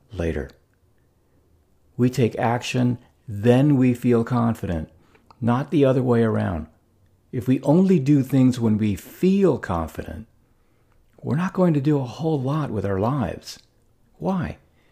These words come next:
Because the only way to grow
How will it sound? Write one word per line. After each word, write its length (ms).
Because 300
the 180
only 300
way 240
to 80
grow 560